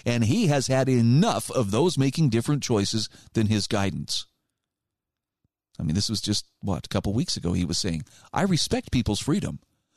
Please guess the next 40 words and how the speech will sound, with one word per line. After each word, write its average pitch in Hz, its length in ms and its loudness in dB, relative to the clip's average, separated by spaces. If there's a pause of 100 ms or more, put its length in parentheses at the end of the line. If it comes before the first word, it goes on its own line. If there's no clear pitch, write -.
(100)
But 90 80 0
when 104 140 0
you're 123 100 2
talking 147 360 2
about 147 200 0
a 127 60 0
public 156 320 -2
health 220 220 0
crisis 101 400 -2 (180)
that 107 80 2
we've 143 160 2
been 156 140 2
going 151 240 2
through 175 200 0
now 151 220 2
for 113 160 -2
well 110 220 2
over 190 240 2
a 175 60 4
year 117 220 2
and 214 100 0
a 226 80 2
half, 160 300 0 (320)
the 98 120 -2
time 180 340 0
has 214 120 2
come. 143 360 0 (240)
Enough 117 640 4
is 165 260 0
enough." 156 720 0 (2000)
And 78 100 -6
Barry 113 200 2
Brownstein 110 460 2
says, 110 160 -4
"Let's 170 200 -2
not 151 160 0
hide 131 240 0
Fauci's 107 420 -2
plain 104 280 2
meaning. 104 300 2